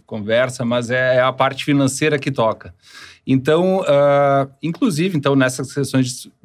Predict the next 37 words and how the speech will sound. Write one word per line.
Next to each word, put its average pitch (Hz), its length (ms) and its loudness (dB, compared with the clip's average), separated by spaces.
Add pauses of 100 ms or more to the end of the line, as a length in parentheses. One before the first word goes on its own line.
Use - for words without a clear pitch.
(400)
<clears throat> 120 300 2
nessas 123 380 -2
questões 131 340 0
de 123 100 0
sustentabilidade, 123 1160 -2 (680)
ah, 123 580 4
cada 175 200 0
vez 196 180 0
tá 202 80 -2
se 180 100 -10
fazendo 175 280 0
mais 160 280 0
negócios 143 720 0
onde, 135 720 0 (360)
onde 117 300 -4
tu, - 260 -12 (220)
além 120 420 0
de 185 140 0
tá 143 160 0
ajudando 123 380 -2
o - 20 0
meio 117 160 0
ambiente, 127 280 -2
tu 180 120 -2
tá 175 180 -2
tendo 180 240 -4
uma 151 160 -2
remuneração 131 640 -2
financeira. 135 600 -4
Então, 123 240 -4
tem 135 260 0
a 127 60 -2
questão 123 260 -4
de 120 100 -2
crédito 117 420 -4
de 117 100 -20
carbono, 123 760 -2